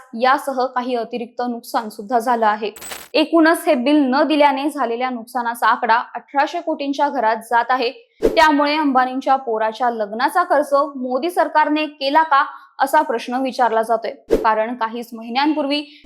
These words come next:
जेव्हा अनंत अंबानी आणि राधिका मर्चंट यांचं लग्न झालं होतं, त्या लग्नात सुमारे पंधराशे कोटींपेक्षा जास्त पैसे खर्च झाल्याची माहिती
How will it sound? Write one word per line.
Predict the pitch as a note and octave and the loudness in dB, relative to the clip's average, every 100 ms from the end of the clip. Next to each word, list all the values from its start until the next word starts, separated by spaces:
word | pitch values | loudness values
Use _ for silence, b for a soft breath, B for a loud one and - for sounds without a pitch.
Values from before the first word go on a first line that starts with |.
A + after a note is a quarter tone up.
| - | 2
जेव्हा | D#4 D#4+ D4+ | 6 6 6
अनंत | C#4+ D4 D4 | 4 0 2
अंबानी | D4 C4 C4+ C#4+ C#4 D4 | 2 2 2 2 0 -6
आणि | B3+ B3+ | -6 -2
राधिका | B3 A3 B3 B3+ B3 | 0 0 -2 -2 -2
मर्चंट | A#3 B3+ C4+ A3+ G#3 A#3 | -2 -8 -6 -6 -8 -8
यांचं | A3 A3+ B3 B3+ A#3+ | -4 -4 0 0 0
लग्न | A#3 A#3 C#4+ | 0 0 2
झालं | D#4+ D4 | 4 6
होतं, | C#4 C#4 C#4 D4+ b b _ | 6 4 0 -2 b b _
त्या | E4 D#4+ | 4 6
लग्नात | D#4+ D4 C#4 C#4+ C#4+ | 4 2 0 0 -2
सुमारे | - C#4 B3 A#3+ B3 | -4 -2 0 0 -4
पंधराशे | A#3 A3+ A#3 A#3+ B3 B3+ | -6 -10 -6 -6 -2 -6
कोटींपेक्षा | B3+ G#3+ A3 D4 D4 - B3+ A#3+ A#3 | -2 -4 0 0 0 -2 0 0 0
जास्त | G#3+ G#3+ C#4+ C#4+ | -6 -4 -6 -4
पैसे | A#3 A3+ D#4 D#4+ | -6 -4 -6 -4
खर्च | C#4 C#4 | -2 -2
झाल्याची | C#4 B3 B3 C#4 | 0 0 0 -4
माहिती | B3+ C4 A3 B3 | -4 -4 -4 -8